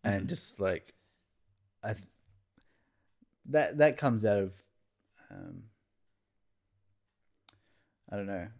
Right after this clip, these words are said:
Speaker 1: I do, I don't, I don't know where to start with a lot of this stuff. And a, a lot of the time I'm kinda, like, looking, uh, at, like, what you're doing and,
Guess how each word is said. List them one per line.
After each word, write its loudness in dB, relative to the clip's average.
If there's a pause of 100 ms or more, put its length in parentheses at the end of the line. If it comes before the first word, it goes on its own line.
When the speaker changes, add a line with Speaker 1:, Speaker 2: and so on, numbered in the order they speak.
(200)
Speaker 1:
I 0
do, 0
I 6
don't, 6
I 2
don't 4
know 4
where 4
to -2
start 2
with -6
a -2
lot 0
of 0
this -4
stuff. -2
And -2
a, 0 (140)
a 2
lot 8
of 6
the 0
time 2
I'm 0
kinda, 0
like, 2
looking, -2 (720)
uh, -2 (100)
at, -4
like, -2
what 6
you're 8
doing 0
and, -8